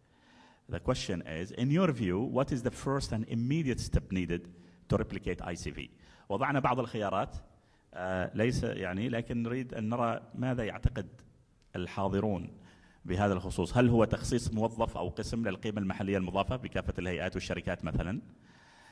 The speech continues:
أم أنه، آه، آه، مثلًا، آه، نعدل بنود العقود والمشتريات لتتضمن خطة للقيمة المحلية المضافة؟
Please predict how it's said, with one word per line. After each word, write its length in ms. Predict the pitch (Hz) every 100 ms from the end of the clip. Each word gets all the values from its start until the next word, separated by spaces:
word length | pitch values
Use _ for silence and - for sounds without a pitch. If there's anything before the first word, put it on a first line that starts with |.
| -
أم 220 | 110 135
أنه، 680 | - 104 101 101 107 107 107 -
آه، 40 |
آه، 580 | 90 87 82 80 80 80
مثلًا، 520 | 82 - 92 90 85
آه، 260 | 82 76 - 85 82 80 80
نعدل 380 | 80 131 131 110
بنود 400 | 104 107 101 -
العقود 420 | 80 82 - 98
والمشتريات 680 | 92 87 - 87 87 92 - - - _ _ -
لتتضمن 560 | 92 - 95 104 98
خطة 420 | 87 - 98 85 -
للقيمة 300 | 82 - 98
المحلية 260 | 87 87
المضافة؟ 420 | 80 78 85 107